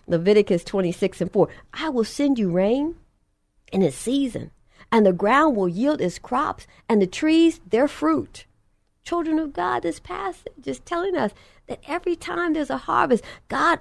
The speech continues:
always sends the rain in the proper time or season of the Word of God. Your heart will yield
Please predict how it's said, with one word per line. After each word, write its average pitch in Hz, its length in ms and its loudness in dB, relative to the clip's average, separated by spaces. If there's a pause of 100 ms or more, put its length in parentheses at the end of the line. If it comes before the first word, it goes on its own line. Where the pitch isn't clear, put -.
always 302 560 0 (120)
sends 330 360 -2
the 294 120 -2
rain 302 440 2
in 277 100 0
the 277 60 -2
proper 311 360 -6
time 311 340 -2
or 294 100 -2
season 285 600 0 (300)
of 262 100 -2
the 302 100 -2
Word 311 160 -2
of 330 120 -6
God. 349 340 0 (280)
Your 294 200 4
heart 302 420 2
will 269 140 2
yield 294 840 4